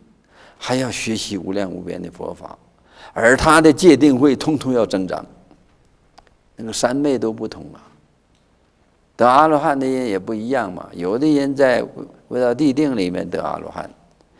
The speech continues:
那，那这个时候要回向大，还要继续深入的学习什么陀，就要得四禅八定，那这个还要继续的深入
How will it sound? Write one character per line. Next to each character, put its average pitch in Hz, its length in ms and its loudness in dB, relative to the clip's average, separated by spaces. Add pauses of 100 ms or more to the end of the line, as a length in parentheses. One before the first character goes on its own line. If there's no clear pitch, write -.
(140)
那， 127 200 2
那 131 460 4
这 135 180 6
个 127 160 4
时 120 160 -4
候 120 140 0
要 117 140 4
回 117 260 0
向 107 180 -6
大， 101 160 -2 (220)
还 - 160 -4
要 113 100 -4
继 156 200 0
续 110 260 -2
深 123 340 0
入 123 200 -2
的 101 140 -2
学 92 260 -4
习 85 240 -12 (400)
什 - 200 -10
么 90 140 -8
陀， 78 300 -12
就 87 80 -12
要 85 120 -8
得 - 240 -14
四 - 220 -8
禅 78 200 -12
八 76 200 -16
定， 82 180 -10 (640)
那 - 200 -10
这 160 280 2
个 131 160 -2
还 - 360 -8
要 135 160 -2
继 - 200 -6
续 113 300 -8
的 82 160 -16 (640)
深 123 280 -6
入 117 360 -6